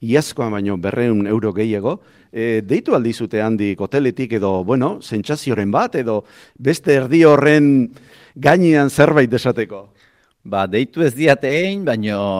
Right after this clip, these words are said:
Speaker 2: ba, oin dela hamabost egun, asteazkenen os-, sariketa izan, eta arratsalden, ba, hemen etxetik pasatu zitzaizkian, eta deitu ziaten, eta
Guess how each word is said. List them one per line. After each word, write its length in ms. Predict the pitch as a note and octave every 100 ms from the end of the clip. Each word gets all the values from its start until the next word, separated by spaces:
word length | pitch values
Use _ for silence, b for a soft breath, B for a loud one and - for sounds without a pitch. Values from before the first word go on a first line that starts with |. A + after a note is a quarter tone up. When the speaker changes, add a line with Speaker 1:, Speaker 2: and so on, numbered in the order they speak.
| F#2+
Speaker 2:
ba, 520 | D#2+ F#2+ F2 F2 E2 C#2+
oin 160 | F2+ F#2
dela 160 | F#2
hamabost 420 | F2+ F#2 F#2+ -
egun, 300 | G#2 G2+ A2 F#2+
asteazkenen 760 | E2+ - G2+ F#2+ - G2 G2 F#2
os-, 220 | F#2 -
sariketa 500 | F#2 F2 F#2 G#2+ G2
izan, 340 | F#2 - C#3+
eta 260 | A2 G#2 F#2
arratsalden, 760 | - G2 A#2 - C#3 B2+ F#3+
ba, 100 | D#3+
hemen 220 | B2 C#3
etxetik 300 | G#2+ A2+ D3+
pasatu 280 | A2 G#2+ G#2+
zitzaizkian, 720 | F#2 G#2+ G2+ - A2 F3+ F3
eta 560 | A2+ F2+ G2 F2 F2 D#2+
deitu 280 | F#2 E2+ A#2
ziaten, 480 | - G2 - G#3 D#4+
eta 420 | - G2 F2